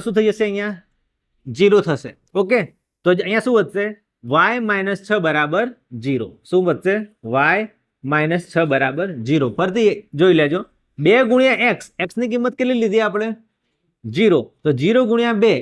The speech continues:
એટલે અહીંયા શું થઈ જશે? ઝીરો. એટલે હવે એને લખવાની જરૂર નથી. વાયનું વાય માઇનસ છ બરાબર ઝીરો. માઇનસ છ આ બાજુ આવો તો પ્લસ છ થઈ જશે. શું થઈ જશે? પ્લસ છ. તો વાયની કિંમત કેટલી આવી? છ. એટલે જ્યારે આપણે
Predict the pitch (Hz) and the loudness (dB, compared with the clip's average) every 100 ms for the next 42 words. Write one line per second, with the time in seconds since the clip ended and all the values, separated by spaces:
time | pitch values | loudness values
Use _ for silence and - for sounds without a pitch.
0 | 151 175 196 190 220 208 190 202 233 220 | 0 0 0 0 2 4 2 0 -6 -8
1 | _ _ _ _ 123 113 170 156 110 151 | _ _ _ _ -10 0 2 2 2 0
2 | 175 190 196 175 180 170 160 226 277 135 | 2 2 0 -4 -4 -4 -2 -4 -4 -8
3 | 117 110 - _ _ _ 123 143 175 196 | -6 -10 -14 _ _ _ 0 2 4 2
4 | 151 165 220 247 143 143 151 160 196 - | 2 2 0 -4 -2 -2 -2 -4 -6 -6
5 | 175 147 123 135 151 147 139 110 - - | -4 -2 -2 0 0 0 0 -2 -10 -4
6 | 151 196 240 254 - 208 190 202 196 185 | 0 2 2 -2 -2 0 0 0 0 0
7 | 185 254 302 _ _ _ _ _ _ 220 | -2 -4 -6 _ _ _ _ _ _ 2
8 | 233 220 - 156 131 123 - 107 101 175 | 2 2 0 0 0 -2 -4 -12 -4 0
9 | 180 180 190 269 - _ - 156 139 - | 2 2 0 -6 -10 _ -2 0 0 -4
10 | 113 - _ _ 139 143 139 185 190 196 | -12 -12 _ _ -2 -2 -2 -4 -2 -2
11 | 190 202 190 170 147 156 - _ _ _ | 0 2 2 2 0 -4 -14 _ _ _
12 | _ _ _ _ - 110 - _ _ - | _ _ _ _ -18 -18 -18 _ _ -2
13 | 127 165 190 185 | 0 0 0 -2